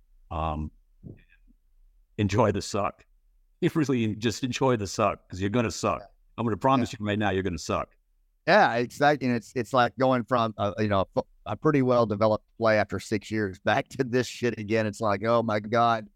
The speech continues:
Speaker 2: But, you know,
Speaker 1: And
Speaker 2: it's
Speaker 1: that's the
Speaker 2: all right.
Speaker 1: process too, brother. I mean, that's
Speaker 2: Yeah.
Speaker 1: always the process, right? To keep
Speaker 2: Yeah.
Speaker 1: went back and forth, you know, and, and,
Speaker 2: Yeah.
Speaker 1: and so, so I guess what's next is for you to get this one man show up, you know? I mean, I would really love for us to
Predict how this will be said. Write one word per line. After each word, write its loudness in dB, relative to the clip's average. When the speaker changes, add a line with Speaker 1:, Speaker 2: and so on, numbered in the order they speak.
Speaker 2:
But, -2
you -2
know, -2
Speaker 1:
And -6
Speaker 2:
it's 0
Speaker 1:
that's 2
the -10
Speaker 2:
all -6
right. -14
Speaker 1:
process 2
too, 0
brother. 0
I -2
mean, 0
that's 0
Speaker 2:
Yeah. -2
Speaker 1:
always 0
the -20
process, -2
right? 0
To -4
keep -2
Speaker 2:
Yeah. -10
Speaker 1:
went 0
back 6
and -4
forth, 0
you -2
know, 0
and, -6
and, -6
Speaker 2:
Yeah. -4
Speaker 1:
and -8
so, -12
so 0
I 2
guess 0
what's 0
next -2
is -2
for -6
you 0
to 0
get -4
this -6
one 0
man -2
show -2
up, -6
you -6
know? -4
I -8
mean, 0
I 4
would 0
really -2
love 2
for -2
us 0
to -10